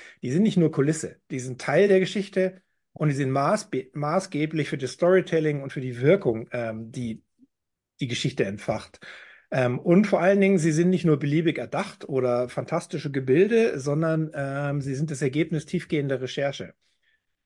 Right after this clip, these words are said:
So, ähm, die Architektur, die Moden, der Alltag des historischen Settings des, des, dies-, dieser Geschichten,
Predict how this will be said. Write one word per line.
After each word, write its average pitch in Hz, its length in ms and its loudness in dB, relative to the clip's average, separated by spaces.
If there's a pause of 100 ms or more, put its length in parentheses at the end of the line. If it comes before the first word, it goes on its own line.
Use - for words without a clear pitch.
(220)
So, 135 440 2
ähm, 117 520 -4 (500)
die - 100 -12
Architektur, 143 720 2
die 131 160 -4
Moden, 123 840 0
der 151 160 0
Alltag 127 720 0
des - 160 -8
historischen 151 560 2
Settings 131 520 -2
des, - 360 -16 (160)
des, - 340 -6 (480)
dies-, 123 260 -6
dieser 131 260 4
Geschichten, 151 600 -2